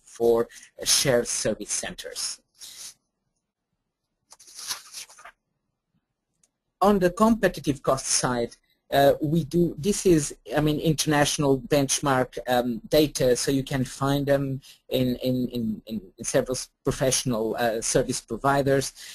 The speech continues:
It's well known that Portugal has energy costs that are well above the other Europe-, European partners, that our labor costs reduced, especially now during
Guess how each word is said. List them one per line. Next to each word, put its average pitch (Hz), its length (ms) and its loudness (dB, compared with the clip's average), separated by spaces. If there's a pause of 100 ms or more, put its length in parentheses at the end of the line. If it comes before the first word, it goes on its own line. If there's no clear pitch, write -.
(160)
It's - 300 -6
well 147 240 8
known 147 260 2
that 131 220 -2
Portugal 123 380 0
has 120 380 -4
energy 151 440 -2
costs 135 340 0
that 120 180 -8
are 110 120 -2
well 151 300 4
above 131 460 0 (360)
the 131 100 4
other 120 200 2
Europe-, 107 300 -2
European 165 460 2
partners, 143 640 2 (380)
that 143 180 4
our 127 220 4
labor 160 320 4
costs - 360 0
reduced, 143 720 2
especially 131 480 0
now 120 420 2 (1160)
during 131 440 4